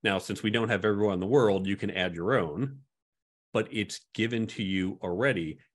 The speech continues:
And we have, it's not just reading, it does come from these other sources.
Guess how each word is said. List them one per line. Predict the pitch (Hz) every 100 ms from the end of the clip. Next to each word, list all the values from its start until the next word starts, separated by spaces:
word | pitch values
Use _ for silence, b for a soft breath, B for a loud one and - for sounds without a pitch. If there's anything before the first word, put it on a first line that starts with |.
| _ _
And | 117 127 135
we | 117
have, | - 117
it's | 113 -
not | 110 107
just | 107 - -
reading, | 170 117 82 101
it | 110 98
does | - 107 104
come | - 101
from | 92 92
these | 87 -
other | 87 78
sources. | - 80 - 73 -